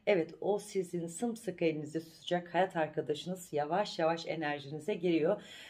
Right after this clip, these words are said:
E, ve özellikle tanıdığınız bir surat, çok iyi bildiğiniz bir enerji olma ihtimali çok yüksek. Bu da size keyifli kılacak. Evliliğinizle ilgili uzun süredir sorunlu olan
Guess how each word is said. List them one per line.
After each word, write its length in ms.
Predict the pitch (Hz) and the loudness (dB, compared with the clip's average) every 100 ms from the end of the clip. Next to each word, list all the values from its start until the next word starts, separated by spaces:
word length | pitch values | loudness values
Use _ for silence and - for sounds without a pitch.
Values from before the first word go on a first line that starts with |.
| - | 0
E, 240 | - 214 208 | 4 4 4
ve 180 | 240 - | 2 2
özellikle 420 | 190 254 277 277 | 2 4 4 2
tanıdığınız 640 | - 220 180 190 170 - | 2 0 2 2 0 -4
bir 40 | 156 | -10
surat, 500 | - 151 151 - - | -2 0 0 -6 -6
çok 200 | 254 220 | -4 0
iyi 220 | 220 208 | 0 2
bildiğiniz 500 | 196 170 180 185 - | 0 0 0 0 -2
bir 60 | |
enerji 500 | 147 143 143 139 143 | -4 -2 0 0 2
olma 180 | 147 139 | 0 0
ihtimali 400 | 139 - 151 135 | -4 -4 -2 -2
çok 240 | - 180 165 | -2 -4 -4
yüksek. 340 | 165 208 202 - - - | -4 -2 -4 -6 -10 2
Bu 100 | 202 | 2
da 80 | 143 | 2
size 300 | - - 208 | -2 -2 0
keyifli 440 | - 151 147 208 | 2 2 2 -2
kılacak. 420 | - 160 156 143 - - - | 0 -2 2 0 0 -14 2
Evliliğinizle 800 | 254 277 302 302 311 320 320 294 | 4 6 6 4 4 2 0 0
ilgili 220 | 277 254 | 0 -2
uzun 240 | 269 254 269 | -2 -2 -2
süredir 380 | - 233 226 | 2 2 2
sorunlu 560 | 220 - - 208 233 247 | -10 -6 2 4 6 6
olan 320 | 240 151 - | 8 6 2